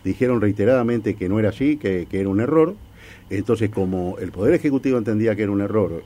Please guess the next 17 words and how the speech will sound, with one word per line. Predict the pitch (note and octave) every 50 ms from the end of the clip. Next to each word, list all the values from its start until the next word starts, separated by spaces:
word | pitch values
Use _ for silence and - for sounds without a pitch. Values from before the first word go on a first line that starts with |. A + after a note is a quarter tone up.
| -
y | - G#2 G2 F#2 F#2 F2+ F2 E2+ F2 F2+
el | F2+ E2+ E2
po-, | D#2+ - F#2 F2
y | F#2 F#2 F#2
el | F2+ D#2+
Poder, | - - F2 F#2+ G#2+ B2+ C3+ C3 A2+ - - - - - - - -
eh, | - F2 F2 E2+ E2+ E2 D#2+ D#2+ D#2+ D#2 D#2 D#2 D#2 D2+ D2+ D#2 - - - - - - - -
y | F2 F#2
los | F#2 F#2+ F2+
que | - G2+ G2
reclamaban | G2+ F#2+ G2+ G2+ G#2+ B2+ C3+ A#2+ G#2+ F#2
entendían | F2+ F2+ - G2 F#2 G2+ A2+ B2 C#3 C#3
que | D3+ D3
no, | D3 C3+ B2+ C3+ F#3 - - - - - - -
este, | - - F#2 F#2 F2+ F2+ D#2+ - - - F#2 F2 F2 F2 E2+ E2 E2 E2+ E2+ - G2 G2+ G2+
se, | - - G#2+ G#2 A2 G#2+ G2 F#2+
eh, | G2